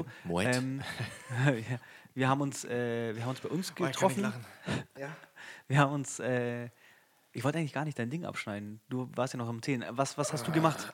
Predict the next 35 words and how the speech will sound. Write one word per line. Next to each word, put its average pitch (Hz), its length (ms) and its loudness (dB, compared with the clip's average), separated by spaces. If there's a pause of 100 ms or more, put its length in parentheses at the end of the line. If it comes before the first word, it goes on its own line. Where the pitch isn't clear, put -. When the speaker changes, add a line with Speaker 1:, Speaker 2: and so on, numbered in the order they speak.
Speaker 2:
Ich 143 120 6
meine, 175 120 8
du 160 80 10
hast 170 180 8
ja, 143 260 6
äh, 135 340 2
wie 127 100 0
Speaker 1:
Du 156 60 4
Speaker 2:
lange? 208 100 4
Speaker 1:
kannst 156 160 0
Speaker 2:
Ein 131 40 -4
Speaker 1:
gerne 139 120 2
Speaker 2:
halbes 170 220 6
Speaker 1:
erzählen, 165 140 0
Speaker 2:
Jahr? 185 80 4
Speaker 1:
ich - 40 -10
muss - 200 -6
nicht - 140 -10
so - 60 -12
viel 98 160 -10
reden 95 340 -10
heute. 98 120 -4
Speaker 2:
Ein 131 100 2
halbes 156 220 4
Speaker 1:
Ähm, 160 80 -2
Speaker 2:
Jahr 165 180 6
in 165 120 -2
Speaker 1:
ein 143 40 -2
Speaker 2:
Budapest? 165 240 2
Speaker 1:
halbes 196 200 2
Jahr 107 140 -2
war 98 120 -2
ich 95 100 -8
in 92 80 -8
Budapest. 90 560 -6